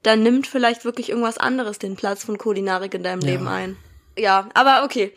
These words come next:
Speaker 1: Lass uns zur nächsten Frage gehen, sonst driften wir hier
Speaker 2: Okay.
Speaker 1: zu stark
Speaker 2: Du wolltest
Speaker 1: ab.
Speaker 2: ja eben auf deinen Geschmackssinn verzichten, damit du nicht so viel Süßes isst, ne?
Speaker 1: Mhm.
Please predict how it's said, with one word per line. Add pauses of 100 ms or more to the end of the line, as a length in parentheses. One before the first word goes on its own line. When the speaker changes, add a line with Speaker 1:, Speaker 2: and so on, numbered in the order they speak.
(140)
Speaker 1:
Lass
uns
zur
nächsten
Frage
gehen,
sonst
driften
wir
hier
Speaker 2:
Okay.
Speaker 1:
zu
stark
Speaker 2:
Du
wolltest
Speaker 1:
ab.
Speaker 2:
ja
eben
auf
deinen
Geschmackssinn
verzichten,
damit
du
nicht
so
viel
Süßes
isst,
ne?
Speaker 1:
Mhm.